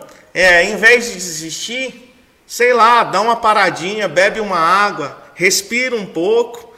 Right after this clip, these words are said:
e tenta novamente, né? A gente só consegue alcançar um resultado depois que tenta.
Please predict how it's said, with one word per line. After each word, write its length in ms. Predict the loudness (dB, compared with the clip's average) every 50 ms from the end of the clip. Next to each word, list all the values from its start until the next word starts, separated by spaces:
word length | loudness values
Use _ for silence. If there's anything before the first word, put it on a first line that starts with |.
| _ _ _
e 100 | -12 -12
tenta 520 | -8 -4 -2 0 2 0 0 0 -2 -2 -2
novamente, 920 | -2 -2 -2 -2 -4 -6 -6 -6 -8 -8 -10 -10 -12 -14 -14 -14 -16 _ _ _ _ _ _ _
né? 360 | -6 -2 0 2 2 2 2 0
A 40 |
gente 280 | -2 -4 -6 -4 -4 -2
só 160 | 0 0 0
consegue 920 | 0 0 0 0 2 2 2 2 2 2 4 4 4 4 2 -2 -6 -10 -10 -14 -20 -20 -20 -20 -20 -20 -18 _
alcançar 600 | -2 0 0 0 0 -4 -4 -4 -2 -2 -2 -2
um 80 | -2 -4
resultado 920 | -4 -6 -6 -6 -8 -10 -8 -4 -2 -2 0 0 -2 -4 -6 -10 -14 -18 -20 -20 _ _ _ _ _ _ _ _ -10
depois 380 | -10 -8 -6 -4 -4 -4 -4
que 120 | -4 -6 -10
tenta. 720 | -8 -6 -4 -4 -4 -4 -6 -6 -6 -8 -8 -8 -12